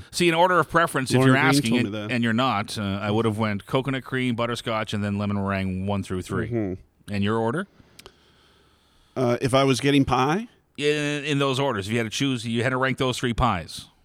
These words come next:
Speaker 1: Butterscotch, coconut cream, or lemon meringue?
Speaker 2: No, it's coconut cream, butterscotch, and then the meringue. I don't know why I picked the meringue.
Speaker 1: Jeez, we agree on that.
Speaker 2: Yeah.
Speaker 1: Mm-hmm.
Speaker 2: The meringue, the, uh, crust was tough. Couldn't get through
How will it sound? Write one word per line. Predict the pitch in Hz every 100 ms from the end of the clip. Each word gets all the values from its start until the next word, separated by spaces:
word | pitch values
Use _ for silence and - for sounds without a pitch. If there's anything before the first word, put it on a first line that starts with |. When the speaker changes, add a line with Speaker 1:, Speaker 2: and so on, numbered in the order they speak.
| -
Speaker 1:
Butterscotch, | 127 131 - 135 131
coconut | 135 123 120
cream, | 110 120 117
or |
lemon | 107 107
meringue? | 107 101 85 - -
Speaker 2:
No, | 156 123 113
it's | 104 - -
coconut | - 139 127 123
cream, | - 117 113 110 104 101 98 _ -
butterscotch, | 117 113 104 - 104 92 -
and | 98
then | 98
the | 98
meringue. | 92 90 87 69 104
I | 98
don't | 147
know | 135
why | 139 139
I |
picked | 147 151 -
the |
meringue. | 131 92 -
Speaker 1:
Jeez, | 143 104
we | 117
agree | 110 101 190
on | 190
that. | 69 60 -
Speaker 2:
Yeah. | 113 120 101 92 _ _ _ -
Speaker 1:
Mm-hmm. | 85 180 165 - - - - _ _
Speaker 2:
The | -
meringue, | 110 113 123 127
the, | 123 113 110
uh, | -
crust | - - -
was | 117
tough. | - 127 120 - - - 139
Couldn't | - 120 117
get | 110
through | - 110 104